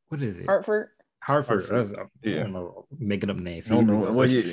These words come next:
Speaker 3: you got Huntsville mixed in with, I don't know
Speaker 1: Right.
Speaker 3: where you was going.
Speaker 1: I don't, I don't know
Speaker 3: <laughs>
Speaker 1: either. But so I've, so I've been, I've been to Hartford, you know, and I've been to K C. I think I'm choosing K C over Hartford.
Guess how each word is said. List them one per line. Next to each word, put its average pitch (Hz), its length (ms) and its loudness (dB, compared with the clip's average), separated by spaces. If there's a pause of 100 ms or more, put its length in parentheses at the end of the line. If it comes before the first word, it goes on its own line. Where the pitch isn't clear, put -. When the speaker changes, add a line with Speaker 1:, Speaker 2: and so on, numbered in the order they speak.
(120)
Speaker 3:
you 117 120 0
got 104 180 2
Huntsville 156 600 6
mixed 151 320 2
in 151 240 6
with, 117 220 4
I 120 180 6
don't 104 100 4
know 104 60 4
Speaker 1:
Right. - 0 -
Speaker 3:
where 170 120 4
you 180 140 2
was 139 100 -2
going. 117 160 -4
Speaker 1:
I 117 40 2
don't, 123 360 2
I 117 40 -4
don't 120 220 4
know 120 160 0
Speaker 3:
<laughs> - 20 0
Speaker 1:
either. 113 300 0
But 135 320 2
so 139 200 4
I've, 156 280 4
so 151 200 0
I've 143 220 0
been, 165 360 0
I've 120 160 -6
been 151 380 -4
to 143 120 -4
Hartford, 120 540 -4 (140)
you 107 100 -4
know, 107 120 -4
and 104 100 -4
I've 95 120 -6
been 104 160 -4
to 107 60 -10
K 101 260 -10
C. 90 480 -10 (840)
I 120 180 0
think 139 260 0
I'm 117 160 -2
choosing 98 380 -6
K 92 240 -6
C 90 260 -6
over 82 180 -12
Hartford. - 540 -16